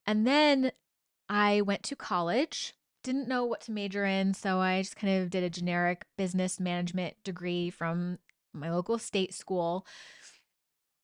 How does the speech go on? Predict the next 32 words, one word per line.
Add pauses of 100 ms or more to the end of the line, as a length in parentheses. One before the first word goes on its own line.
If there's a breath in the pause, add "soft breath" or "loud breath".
(380)
and
thought,
"Okay,
I
will
find
the (100)
thing (520)
that
is
going
to
make
me
rich
and
famous." (420 soft breath)
And (1600)
left
school (160)
still
more
unsure
of
what
I
wanted
to
do
with
my
life